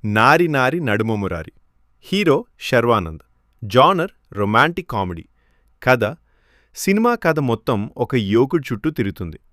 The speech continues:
మహిళలతో అతనికున్న కనెక్షన్, ప్రేమ, అపార్థాలు, ఇవన్నీ కలిసిన ఫన్‌ఫుల్ జర్నీ ఇది. ఒక అమ్మాయితో మొదలైన కథ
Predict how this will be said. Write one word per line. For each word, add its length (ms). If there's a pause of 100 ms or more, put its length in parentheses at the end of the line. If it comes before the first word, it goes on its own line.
(120)
మహిళలతో 520
అతనికున్న 540
కనెక్షన్, 540 (200)
ప్రేమ, 320 (340)
అపార్థాలు, 680 (480)
ఇవన్నీ 420
కలిసిన 400
ఫన్‌ఫుల్ 520
జర్నీ 320
ఇది. 180 (460)
ఒక 180
అమ్మాయితో 460
మొదలైన 420
కథ 280